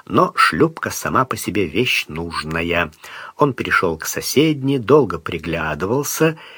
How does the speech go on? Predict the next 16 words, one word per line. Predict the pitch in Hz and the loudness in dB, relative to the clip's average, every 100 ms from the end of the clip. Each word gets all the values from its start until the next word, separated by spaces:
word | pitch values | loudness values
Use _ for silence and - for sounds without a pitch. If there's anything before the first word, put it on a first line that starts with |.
| - - - | -20 -18 -2
тянул | 113 147 165 | 2 4 4
за | 101 85 | 2 -2
тали, | 78 - 85 135 147 147 147 - _ _ | -4 -2 0 2 2 0 -2 -6 _ _
трогал | - 139 127 95 | 4 4 4 0
блоки, | 78 73 80 82 147 160 160 156 156 - _ | -2 -6 0 6 6 6 2 0 0 -4 _
соображая, | - 95 80 82 80 104 165 160 | -4 -2 0 0 2 2 2 0
что | 156 - - 113 | -2 -2 2 0
тут | - 135 | 0 -6
к | - | -6
чему. | - - 123 98 80 78 80 _ _ _ _ _ _ _ _ _ _ _ _ - | -4 0 2 0 -4 -8 -12 _ _ _ _ _ _ _ _ _ _ _ _ -8
В | - | 0
конце | 175 175 196 | 2 6 4
концов | 185 180 185 - | 4 4 4 4
нашёл | 175 180 - 151 113 90 - | 4 4 6 8 8 6 2
нужные | 117 120 113 92 98 95 | 4 6 6 2 2 2
узлы | 98 110 107 98 73 | 2 0 0 0 0